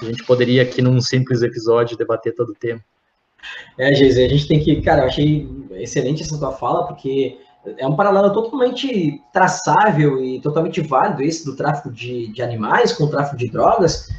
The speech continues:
Speaker 2: é, e a gente pode trazer isso um pouquinho pra, pra nossa realidade atual, de, nos últimos tempos, a gente tem eleição de, né, de, de políticos que, é,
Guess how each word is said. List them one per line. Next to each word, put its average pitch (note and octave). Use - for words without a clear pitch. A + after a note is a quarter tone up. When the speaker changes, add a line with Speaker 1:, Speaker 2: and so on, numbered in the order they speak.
Speaker 2:
é, C3+
e D3+
a D#3+
gente G3
pode G#3
trazer E3
isso G3
um -
pouquinho F3+
pra, B2+
pra B2
nossa D3
realidade C#3+
atual, F#3
de, D3+
nos D3
últimos D#3+
tempos, F3
a -
gente E3
tem E3+
eleição D#3+
de, C#3
né, C#3+
de, B2
de A2
políticos D#3
que, F#3+
é, B2